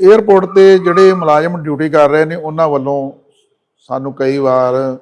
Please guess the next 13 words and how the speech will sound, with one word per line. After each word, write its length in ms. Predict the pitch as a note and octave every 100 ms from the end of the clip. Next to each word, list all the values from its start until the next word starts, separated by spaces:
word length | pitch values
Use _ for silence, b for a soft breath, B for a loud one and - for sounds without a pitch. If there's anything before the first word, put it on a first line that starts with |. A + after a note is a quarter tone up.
| _ _ _ _ _ _ _ _ _ _ _ _ _ _ _ _
ਸਮੇਂ-ਸਮੇਂ 520 | - C3+ C#3+ C3+ C#3 C3
ਤੇ 180 | C3+ C3 C3 B2+ - _ _ _ _ _ _ _ _ _ _ _
ਮੈਸੇਜ 360 | C3 C#3 - D3
ਵੀ 80 | D3
ਕੀਤੇ 320 | D3 C#3+ C#3
ਗਏ 160 | C#3
ਨੇ 80 | C#3
ਕਿ 80 | D3
ਸਾਡਾ 300 | - B2+ C3
ਇਹ 60 | C3+
ਮਸਲਾ 320 | C3 A#2+ C3+
ਹੱਲ 180 | C3 C3
ਕਰੋ, 280 | - C3+